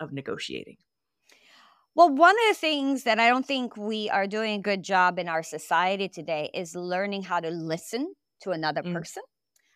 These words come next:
Speaker 2: It's
Speaker 1: Mm-hmm.
Speaker 2: about, "I'm gonna tell you what I want, and hopefully you agree, and then we're on the same page. And if we don't,
Speaker 1: Mm-hmm.
Speaker 2: then this is not gonna work out." And I've
Speaker 1: Mm-hmm.
Speaker 2: seen this especially in dating,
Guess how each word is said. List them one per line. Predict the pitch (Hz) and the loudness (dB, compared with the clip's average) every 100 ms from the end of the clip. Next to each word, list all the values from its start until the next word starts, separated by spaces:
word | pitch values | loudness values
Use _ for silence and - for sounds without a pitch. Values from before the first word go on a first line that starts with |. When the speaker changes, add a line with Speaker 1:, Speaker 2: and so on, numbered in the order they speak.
| _ | _
Speaker 2:
It's | 226 220 | 0 0
Speaker 1:
Mm-hmm. | 170 156 135 123 - | -2 -8 -8 -12 -6
Speaker 2:
about, | 226 226 - | 0 2 2
"I'm | 240 | -4
gonna | 262 240 | -4 -6
tell | 233 214 | -4 -4
you | 196 | -2
what | 180 | -4
I | - 180 185 | -2 -2 -2
want, | 160 131 160 | -2 -4 -6
and | 175 | -6
hopefully | 185 208 - 233 | -4 -6 -8 -8
you | 220 214 | -4 -4
agree, | 190 180 180 170 | -4 -4 -4 -4
and | 165 | -4
then | 170 | -4
we're | 170 | -4
on | 170 165 | -6 -8
the | |
same | - 165 156 | -10 -8 -8
page. | - 175 147 139 | -6 -4 -4 -6
And | 170 | -10
if | 165 - | -10 -10
we | 170 | -6
don't, | 185 185 196 190 | -2 -2 -4 -4
Speaker 1:
Mm-hmm. | |
Speaker 2:
then | 170 160 165 151 - _ | -4 -4 -8 -10 -18 _
this | 175 180 160 | -8 -8 -6
is | |
not | 151 139 | -6 -6
gonna | 120 | -8
work | 139 113 - | -10 -8 -8
out." | 110 - _ _ _ 180 | -8 -12 _ _ _ -8
And | 214 | 2
I've | 277 | 2
Speaker 1:
Mm-hmm. | - | 2
Speaker 2:
seen | 339 392 | -2 -2
this | 339 | -2
especially | 214 - 214 - 233 | -4 -2 -2 -2 -6
in | 196 170 | -6 -4
dating, | 165 220 180 | -2 -2 -4